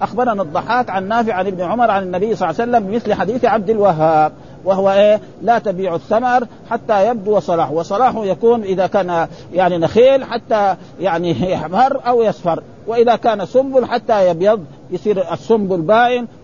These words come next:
وأنه باقي له أيام كده بعد ذلك يجذ، ثم بعد ذلك يداس، ثم يخرج ال-، الحب أو الدخن أو الذرة ويباع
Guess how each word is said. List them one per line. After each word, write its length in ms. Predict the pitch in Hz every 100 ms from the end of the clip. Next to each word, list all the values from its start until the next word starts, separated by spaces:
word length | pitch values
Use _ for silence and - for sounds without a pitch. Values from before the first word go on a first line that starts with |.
| -
وأنه 260 | 214 214
باقي 360 | 196 214 190 233
له 120 | 208
أيام 340 | 180 185 226 170
كده 340 | 202 214 226 - -
بعد 160 | 202 190
ذلك 360 | 185 185 175
يجذ، 520 | 170 156 170 156 226 254 - -
ثم 180 | 247 214
بعد 220 | 196 180
ذلك 560 | 180 196 175 151 170 156
يداس، 500 | 151 156 202 262 - -
ثم 180 | 240 214
يخرج 380 | 180 196 180
ال-، 320 | 170 160 165 147 - -
الحب 420 | 160 147 214 220
أو 120 | 196 190
الدخن 440 | 139 147 - 214
أو 120 | 175
الذرة 420 | 160 139 240 240
ويباع 580 | 208 170 156 202 202 185